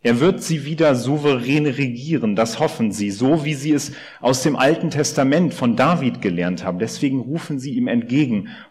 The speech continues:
„Hosianna, dem Sohn Davids.“ Sie ho-, hoffen auf einen neuen David. Und dahinter steht auch dieser Traum von einem unabhängigen,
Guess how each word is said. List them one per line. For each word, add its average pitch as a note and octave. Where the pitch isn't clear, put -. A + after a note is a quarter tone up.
„Hosianna, D3
dem B2
Sohn C3
Davids.“ A#2+
Sie -
ho-, B2
hoffen C3+
auf -
einen A2+
neuen A#2+
David. E2+
Und A2+
dahinter C#3+
steht D3
auch B2+
dieser B2+
Traum C3
von A2+
einem G#2+
unabhängigen, C3